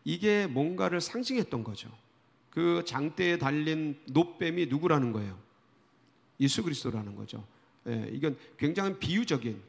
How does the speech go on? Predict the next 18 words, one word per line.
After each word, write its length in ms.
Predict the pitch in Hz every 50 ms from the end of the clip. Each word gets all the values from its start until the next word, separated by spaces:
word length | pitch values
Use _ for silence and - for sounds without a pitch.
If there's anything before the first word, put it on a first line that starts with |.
| - -
모형론적인 840 | - 131 147 160 165 202 233 240 233 226 220 - 190 185 170 165
말씀입니다. 720 | 143 127 123 127 - - 165 156 139 127 117 113 107 117 131 131
근데 280 | 123 127 139 147 147
예수님이 480 | 123 131 139 - - 156 151 156 143 -
직접 380 | - - 143 - - - 208
말씀하신 560 | 196 180 151 135 127 - 151 139 131 120 131 127
거라 400 | 113 113 113 123 151 190 208 - - - - - - _ -
이건 160 | 135 131 135
확실한 460 | 131 - 226 - - 240 208 170 131
거예요. 240 | 107 107 104 101 101 110 - _ _ _ _ _ _ _ _ _ -
예, 180 | 110 107 104 95 107 113
그래서 440 | - 139 143 135 160 175 208 226 - - - - - - - - - - _
모세가 1160 | - 131 143 165 185 185 - 214 202 196 190 185 190 190 190 190 190 190 190 190 185 185 -
광야에서 800 | - 131 139 151 160 170 170 170 165 170 165 160 147 - 190 180
뱀을 300 | - - 156 180 190 185
든 140 | 147 151 147
것 140 | 131 127 -
같이 400 | - 117 110 - - - 107 104